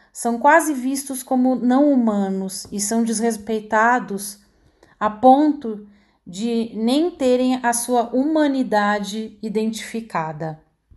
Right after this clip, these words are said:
Em resumo, Elas Marchavam Sob o Sol é um convite à reflexão sobre a vivência do cárcere e os vários aprisionamentos aos quais tantos corpos,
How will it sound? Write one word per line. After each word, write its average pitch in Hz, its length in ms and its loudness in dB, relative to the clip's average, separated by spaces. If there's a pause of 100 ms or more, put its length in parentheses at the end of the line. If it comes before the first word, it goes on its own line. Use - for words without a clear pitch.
(640)
Em 277 160 4
resumo, 208 1000 0
Elas 226 320 2
Marchavam 196 560 -2
Sob 175 280 -8
o 170 60 -8
Sol 196 500 -2 (440)
é 208 120 0
um 247 160 4
convite 262 560 0
à 285 40 4
reflexão 277 760 0
sobre 202 300 -4
a 208 60 2
vivência 214 580 0
do 233 120 -2
cárcere 247 880 -2 (360)
e 226 100 -2
os 226 120 -2
vários 254 340 4
aprisionamentos 247 1500 -2 (100)
aos 208 220 -2
quais 233 320 2
tantos 339 500 0
corpos, 226 920 0